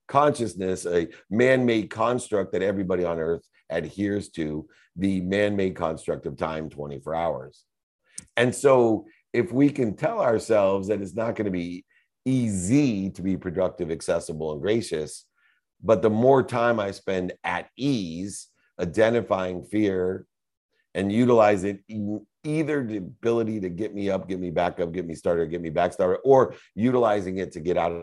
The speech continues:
of my own, to be at ease, while I'm still productive, accessible, and gracious,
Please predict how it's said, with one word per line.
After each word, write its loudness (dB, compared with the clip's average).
of -8
my -4
own, -4
to -10
be -8
at -10
ease, -8
while 4
I'm 0
still 2
productive, -6
accessible, -6
and -8
gracious, -8